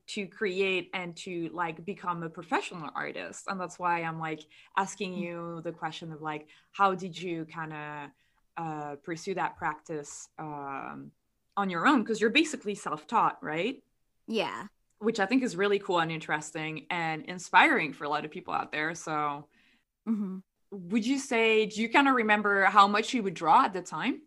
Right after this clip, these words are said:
Speaker 2: Gosh, like, any chance I would get, <laughs> I would draw, because I spent so long doing things I didn't wanna do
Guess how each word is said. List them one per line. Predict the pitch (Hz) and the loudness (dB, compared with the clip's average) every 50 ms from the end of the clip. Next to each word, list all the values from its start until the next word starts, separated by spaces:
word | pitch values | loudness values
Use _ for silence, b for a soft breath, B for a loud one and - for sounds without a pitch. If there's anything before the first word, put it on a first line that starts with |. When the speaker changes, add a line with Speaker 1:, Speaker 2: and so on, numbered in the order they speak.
| _ _ | _ _
Speaker 2:
Gosh, | - 160 170 175 180 160 147 202 - - - - - | -4 0 0 2 2 0 -2 -6 -8 -12 -12 -12 -12
like, | - 170 156 143 - - _ _ _ _ _ _ | -12 -10 -10 -10 -12 -14 _ _ _ _ _ _
any | - 202 202 214 226 233 233 214 - | -6 -4 -2 0 2 2 0 0 -2
chance | - - - 190 185 185 190 - - | -6 -8 -6 -4 -4 -4 -4 -6 -6
I | 185 165 | -6 -6
would | 165 170 175 190 165 147 | -6 -6 -8 -8 -8 -6
get, | - 160 147 139 - 95 - _ _ _ | -6 -6 -6 -6 -8 -10 -14 _ _ _
<laughs> | _ _ - | _ _ -2
I | - - 135 - - | 0 0 0 2 2
would | 254 240 185 175 233 - | 2 2 4 0 -6 -8
draw, | - - 170 151 127 160 185 b b b b _ _ | -6 -2 0 2 2 2 0 b b b b _ _
because | - 208 - - 214 202 | -8 -6 -4 -4 -2 -2
I | 214 175 | -2 -2
spent | 214 - - 202 202 - - - | -4 -4 -4 -4 -6 -4 -4 -4
so | - - 185 196 208 | -2 0 0 0 0
long | 202 190 185 170 180 175 190 208 208 220 220 226 220 - _ _ _ _ _ _ _ _ _ _ - | 0 -2 0 0 0 0 0 0 0 0 0 -2 -2 -4 _ _ _ _ _ _ _ _ _ _ -12
doing | 180 220 202 202 202 202 196 202 | -6 -4 -2 -2 -2 -4 -6 -8
things | - - 196 196 190 190 - | -8 -8 -6 -6 -4 -4 -4
I | 190 180 | -4 -4
didn't | 190 - - 208 208 196 202 202 - | -6 -4 -4 -4 -2 -2 -4 -6 -4
wanna | - 202 196 190 190 185 | -4 -4 -4 -4 -4 -6
do | 170 - - 170 180 185 190 208 233 240 247 240 | -8 -8 -4 -2 0 0 0 0 0 -2 -2 -4